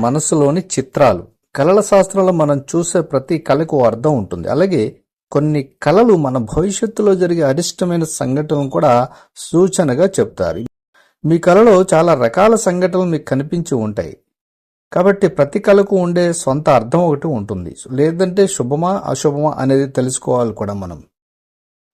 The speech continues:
అలాగే కలలో కాకి గాని కనిపిస్తే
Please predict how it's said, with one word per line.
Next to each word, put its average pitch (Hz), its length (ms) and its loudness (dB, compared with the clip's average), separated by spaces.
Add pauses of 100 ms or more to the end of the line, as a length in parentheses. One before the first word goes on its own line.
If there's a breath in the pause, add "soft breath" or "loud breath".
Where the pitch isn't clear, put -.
(800 soft breath)
అలాగే 214 280 4 (140)
కలలో 202 280 6 (300)
కాకి 190 380 -2
గాని 175 240 -2
కనిపిస్తే 139 420 -4